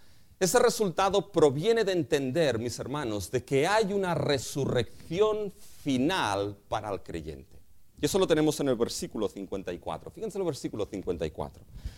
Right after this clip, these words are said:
"Y cuando esto corruptible se haya vestido de incorrupción, y esto mortal se haya vestido de inmortalidad,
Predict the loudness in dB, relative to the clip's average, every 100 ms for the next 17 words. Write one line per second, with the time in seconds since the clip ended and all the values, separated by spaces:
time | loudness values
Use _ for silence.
0 | -16 -20 -8 2 8 10 10 12 12 10
1 | 4 6 6 6 4 2 4 6 6 6
2 | 4 2 0 0 2 4 6 6 8 10
3 | 10 4 6 8 8 6 -4 -20 -4 6
4 | 8 8 6 8 6 8 6 6 4 4
5 | 4 4 4 8 8 8 6 4 2 2
6 | 6 6 8 4